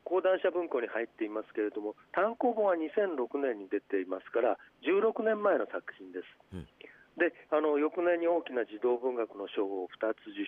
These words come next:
Speaker 1: 賞したと。一つは岡山市の坪田ジョージ文学賞で、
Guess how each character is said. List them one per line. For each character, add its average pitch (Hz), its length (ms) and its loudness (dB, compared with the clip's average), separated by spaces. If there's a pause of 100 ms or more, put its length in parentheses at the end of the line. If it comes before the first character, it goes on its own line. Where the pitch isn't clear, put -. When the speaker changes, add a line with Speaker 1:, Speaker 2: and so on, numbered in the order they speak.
Speaker 1:
賞 98 160 0
し - 100 -12
た - 100 -4
と。 - 200 -12 (320)
一 - 240 0
つ - 60 2
は 120 180 6
岡 143 220 2
山 147 240 2
市 - 100 -12
の 120 180 -2 (300)
坪 135 220 0
田 143 160 2
ジ 135 80 -6
ョ 135 180 2
ー 120 80 -14
ジ 120 60 -8
文 117 240 -4
学 110 260 -4
賞 92 160 -12
で、 98 300 -2